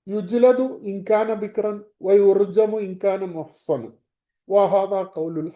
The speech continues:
ഹസൻ. രണ്ടാമത്തെ അഭിപ്രായം എന്താണ്? വ്യഭിചാരിക്കുള്ള, വ്യഭിചരിച്ച ഒരുവനുള്ള അതേ ശിക്ഷ തന്നെയാണ് ഇതിനും എന്നാണ്. അതായത്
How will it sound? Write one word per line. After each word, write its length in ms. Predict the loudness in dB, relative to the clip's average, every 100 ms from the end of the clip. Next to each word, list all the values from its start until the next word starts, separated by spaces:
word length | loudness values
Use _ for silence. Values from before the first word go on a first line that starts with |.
| -10
ഹസൻ. 320 | -10 -8 -16 -16 _ _ _ _ _ _ _ _ _ _ _ _ _ _ _
രണ്ടാമത്തെ 520 | -2 2 4 4 6 6
അഭിപ്രായം 320 | 6 2 2
എന്താണ്? 260 | 0 -6 -12 _ -10
വ്യഭിചാരിക്കുള്ള, 920 | -6 -6 0 4 6 6 2 -2 -2 -6 _ _ -8
വ്യഭിചരിച്ച 680 | -6 -4 -4 -4 -6 2 4
ഒരുവനുള്ള 680 | 4 2 0 0 0 -2 -4
അതേ 380 | -2 -2 -2 -2
ശിക്ഷ 340 | -6 -18 -6
തന്നെയാണ് 600 | -4 -4 -6 -8 -8 -8 -10 -12
ഇതിനും 360 | -6 -4 -2 -4 -8
എന്നാണ്. 300 | -8 -8 -8 -12 _ _ _ _ _
അതായത് 380 | 0 4 4 2